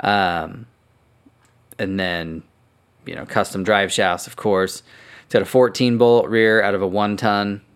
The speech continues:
So it's got the fourteen-by-three sh-, brake shoes. I did not go to disc on that. Um, not yet. I don't know. I'm still on the fence 'cause they work good. Uh, and then it's got a forty-four front with Chevy outers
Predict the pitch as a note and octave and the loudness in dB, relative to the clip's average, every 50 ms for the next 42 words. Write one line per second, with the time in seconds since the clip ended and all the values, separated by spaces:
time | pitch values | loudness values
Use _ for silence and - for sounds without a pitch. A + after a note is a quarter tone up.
0 | _ _ - F#2+ F#2 - - G#2 F2+ - - F#2 F#2 F2+ F2+ E2+ - - - - | _ _ -8 -8 -6 -2 -2 -2 -2 -2 -4 -4 -4 -4 -4 -6 -10 -14 -20 -16
1 | - - G#2+ G#2+ F#2+ - - - A#2 A2 G#2+ G#2 G2+ G2+ G2 F#2+ F#2 F#2 F#2+ F#2+ | -6 -2 -2 -2 -2 -2 -6 -6 -4 -4 -4 -4 -4 -2 0 0 0 0 0 0
2 | F#2 F2+ - - - - - F2+ G2 G2+ G2+ G2+ G2+ G2 F#2+ F#2+ F2+ F2+ F2 - | -2 -4 -8 -14 -16 -12 -10 -6 -4 -2 -2 -2 -2 -2 -2 -4 -4 -6 -8 -10
3 | _ _ _ _ _ _ _ _ _ _ - - - _ _ - G#2+ G2+ G2+ - | _ _ _ _ _ _ _ _ _ _ -20 -20 -20 _ _ 2 2 2 2 0
4 | - - G#2 G2+ G2+ G#2 G#2 G2 - - - - - - - E2 E2+ E2+ F#2 G2 | -4 -4 -2 -2 -2 -2 -4 -6 -8 -14 -18 -18 -16 -14 -14 -12 -10 -8 -6 -4
5 | F#2 - - - F#2+ F#2+ F2+ F2+ F2 - G2 F#2 F2+ - - F#2+ F2+ F2+ F2+ F#2 | -4 -6 -6 -6 -6 -4 -4 -6 -6 -4 -4 -6 -6 -6 -8 -8 -8 -6 -6 -6
6 | F2+ F#2 F#2 - - - _ _ _ _ _ - - F2+ E2+ E2+ E2+ F2 F2+ F2+ | -6 -6 -6 -8 -10 -14 _ _ _ _ _ -14 -12 -10 -8 -8 -8 -10 -12 -14
7 | G2+ A2 - _ _ _ _ _ _ - - - - - - F2+ F2 F2 F2 - | -16 -18 -20 _ _ _ _ _ _ -16 -14 -14 -12 -12 -10 -8 -8 -6 -8 -8
8 | - - G2 F#2 F2 E2+ E2+ E2+ F2 F#2+ - - A2 F#2 F2 F2 E2+ - F#2 F2 | -6 -6 -6 -6 -6 -6 -8 -10 -10 -10 -6 -4 -4 -4 -2 -4 -8 -8 -8 -8
9 | F2+ - - - - _ _ - D#3 C#3+ A2 G2+ E2+ F2+ - - - - - G2+ | -8 -10 -12 -18 -20 _ _ -12 -6 -4 -4 -4 -4 -6 -10 -10 -8 -8 -8 -8
10 | - - _ - - - - - - - _ _ _ _ - - G2 G2+ F#2+ F#2+ | -8 -12 _ -20 -20 -20 -20 -20 -20 -20 _ _ _ _ -2 0 0 0 0 0
11 | G2+ G#2+ A2 A2 G#2 G#2 G#2 - - G#2+ G2 F#2+ F#2+ F#2+ - - C3 C3 B2+ B2 | 0 -2 -2 -2 -2 -2 -4 -2 0 0 2 2 0 -2 -2 0 2 2 2 2
12 | A2+ - A#2+ A#2+ A#2 A2 - - - A#2+ A2+ A2 A2+ A2 G#2+ - _ - A2+ G2 | 0 0 2 2 2 2 0 -2 0 0 2 2 0 -2 -4 -6 _ -6 -6 -4
13 | - - - A2 G#2 F#2 G2+ F#2 - - F#2+ G#2 G#2 G2+ G2+ G#2 G#2 G2+ - - | -2 0 2 2 2 2 0 -2 -2 0 0 0 0 0 0 0 -2 -2 -6 -10
14 | - | -16